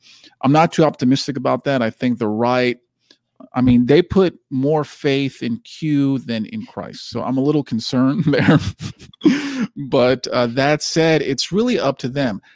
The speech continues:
I think you're gonna see more martyrs individually. I think people are going to make a stand. Like me, I'm getting to the point where I'm really sick and tired. There's, uh, th-, there's some,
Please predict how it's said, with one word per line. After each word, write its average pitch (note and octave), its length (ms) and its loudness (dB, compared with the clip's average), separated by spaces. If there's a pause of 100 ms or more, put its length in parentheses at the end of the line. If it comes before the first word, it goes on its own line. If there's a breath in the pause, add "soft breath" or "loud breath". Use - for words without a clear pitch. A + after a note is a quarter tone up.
(180 soft breath)
I - 80 0
think B3 300 -2
you're F3+ 100 4
gonna E3+ 240 -2
see F#3+ 340 -2
more D#3 540 0 (300)
martyrs C3 760 0 (100)
individually. G#2 880 -4 (140)
I C3 100 -4
think C3 260 -4
people C3+ 320 -2
are A#2 100 0
going A#2+ 340 0
to A#2+ 80 -6
make A#2 180 -2
a A#2+ 60 -6
stand. B2+ 320 -2
Like C#3 160 0
me, F3 160 2
I'm D#3 160 0
getting E3+ 280 2
to D3 100 -6
the C3+ 80 -4
point D#3 320 -2
where B2+ 260 0
I'm C3 180 0
really F3 260 0
sick - 300 -8
and C#3 120 -4
tired. D3+ 460 0
There's, C#3 180 -2 (960 loud breath)
uh, - 80 -12 (260)
th-, - 120 -14 (200)
there's C#3+ 320 2
some, F#3+ 580 2